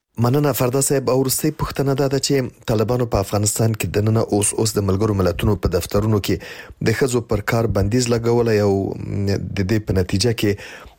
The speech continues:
اوس مهال د طالبانو د حکومت او نړیوالې ټولنې ترمنځ په یو ډول سره، اه، په اړیکو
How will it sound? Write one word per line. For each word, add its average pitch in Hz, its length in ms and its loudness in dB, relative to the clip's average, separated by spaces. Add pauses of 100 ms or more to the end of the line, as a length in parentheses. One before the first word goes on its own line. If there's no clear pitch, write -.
(100)
اوس - 200 2
مهال 113 300 2
د 110 120 2 (120)
طالبانو 95 400 2
د 90 180 -2
حکومت 95 400 0
او 90 100 2
نړیوالې 90 540 2 (100)
ټولنې 92 380 2
ترمنځ 117 320 2 (140)
په - 60 0
یو 90 220 2
ډول 117 300 2
سره، 107 280 2
اه، - 1040 -2 (200)
په 92 80 2 (200)
اړیکو 104 300 0